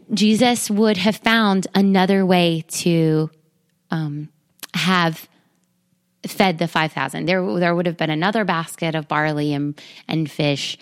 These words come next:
Um, there could have been another person to suggest to go see a prophet, and there could have been another deliverer to fight Goliath.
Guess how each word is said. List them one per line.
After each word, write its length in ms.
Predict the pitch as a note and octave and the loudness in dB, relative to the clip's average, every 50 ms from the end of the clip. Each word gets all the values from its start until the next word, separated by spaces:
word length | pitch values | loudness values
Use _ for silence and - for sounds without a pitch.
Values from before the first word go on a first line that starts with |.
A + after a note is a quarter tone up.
| - - _ _ _ - | -20 -20 _ _ _ -2
Um, 300 | E3 D#3+ D3+ D3+ D3 D#3 | 0 2 2 2 0 0
there 120 | E3 D#3+ | -2 -2
could 140 | - - F3 | 0 0 0
have 140 | F#3 E3 D#3 | 0 -2 -2
been 160 | F3 E3 D#3+ | -4 -4 -2
another 640 | D#3 D#3+ E3 F3 F3+ F#3 F#3 F#3 F#3 F3+ F3+ F3+ - - - - _ | -2 -2 -2 -2 -2 -2 -2 -2 -2 -4 -4 -6 -10 -16 -20 -20 _
person 540 | _ - F#3 F3 E3 - - D#3+ D#3 D3+ D3 | _ -2 -2 -2 -2 -2 -2 -2 -2 -2 -4
to 120 | - - D3+ | -4 -6 -6
suggest 480 | - - D3+ - F3 D#3+ D#3 - - - | -4 -6 -4 -2 -2 -2 -2 -4 -4 -4
to 80 | D#3 | -2
go 120 | - D#3+ D3 | 0 0 -2
see 220 | - - - D#3 | -2 -2 -2 -2
a 60 | D3+ | -2
prophet, 760 | - - - C#3+ D3 D3 C#3+ - - - - D#3 C#3+ D3+ - - | -4 -6 -6 -2 -2 -2 -2 -4 -8 -8 -6 -4 -4 -4 -6 -6
and 180 | E3 D3+ D#3 D#3+ | -6 -6 -4 -2
there 160 | D#3+ E3+ E3 | -2 -4 -4
could 160 | - F3 D#3+ | -6 -4 -4
have 160 | E3 D#3+ D3+ | -4 -4 -4
been 140 | - D#3+ D#3 | -4 -4 -4
another 360 | D3+ D3 C#3+ D3+ D3+ D#3+ D3+ | -2 -2 -2 -2 -2 -2 -2
deliverer 680 | D3 D#3+ D#3 D3 D#3 D#3 C#3+ D3 D3 C#3+ C#3+ C#3 C#3+ D3 | -2 -4 -2 0 -2 -2 0 -2 -4 -4 -2 -4 -4 -6
to 160 | D3 - D#3 D3 | -6 -6 -8 -6
fight 320 | - - D3 D3 D3+ - | -4 -2 -2 -2 -4 -6
Goliath. 640 | - - E3 F3+ A3 C4 C#4 A#3 - - - G3 | -8 -6 -4 -2 -2 0 0 0 -2 -2 -4 -6